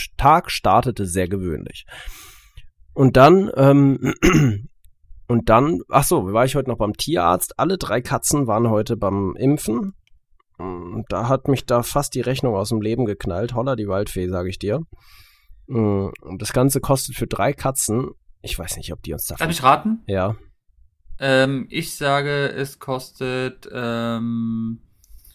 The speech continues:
Speaker 2: fünfhundertneunzig
Speaker 1: Nein,
Speaker 2: Euro.
Speaker 1: nein, nein, so teuer ist nicht. Hundertneunundsiebzig.
Speaker 2: Ach so.
Speaker 1: Aber weißt du, was eine Impfampulle kostet?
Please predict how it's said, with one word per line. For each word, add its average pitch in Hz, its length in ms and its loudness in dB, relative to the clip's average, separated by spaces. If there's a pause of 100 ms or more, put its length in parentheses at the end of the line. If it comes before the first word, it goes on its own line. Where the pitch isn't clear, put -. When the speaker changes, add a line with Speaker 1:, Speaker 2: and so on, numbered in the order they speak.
(1160)
Speaker 2:
fünfhundertneunzig 143 1040 -2
Speaker 1:
Nein, 127 440 8
Speaker 2:
Euro. 110 100 2
Speaker 1:
nein, 98 80 -2
nein, 85 160 -6
so 120 180 -2
teuer 107 220 0
ist 92 100 -6
nicht. - 180 -16
Hundertneunundsiebzig. 135 920 -2
Speaker 2:
Ach - 60 -20
so. - 180 -4
Speaker 1:
Aber 139 140 4
weißt 165 200 4
du, 180 40 0
was 165 140 0
eine 147 100 0
Impfampulle 175 600 0
kostet? 196 460 -4